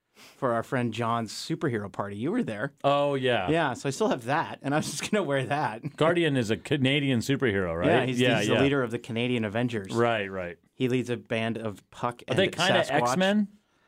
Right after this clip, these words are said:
Speaker 1: Uh, sure, I don't know,
Speaker 2: Aren't they in the
Speaker 1: actually.
Speaker 2: X-Men world?
Speaker 1: I have,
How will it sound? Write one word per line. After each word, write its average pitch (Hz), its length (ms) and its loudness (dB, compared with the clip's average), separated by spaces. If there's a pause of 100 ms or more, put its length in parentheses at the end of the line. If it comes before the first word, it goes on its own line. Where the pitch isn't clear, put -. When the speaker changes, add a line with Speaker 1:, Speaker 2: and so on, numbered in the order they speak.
(220)
Speaker 1:
Uh, - 180 -6
sure, 233 680 0 (100)
I 247 120 2
don't 302 220 2
know, 196 360 0
Speaker 2:
Aren't 180 140 4
they 208 100 4
in 196 80 2
the 175 60 4
Speaker 1:
actually. 117 200 4
Speaker 2:
X-Men 160 340 2
world? 165 420 2 (260)
Speaker 1:
I 123 100 -4
have, 113 120 -2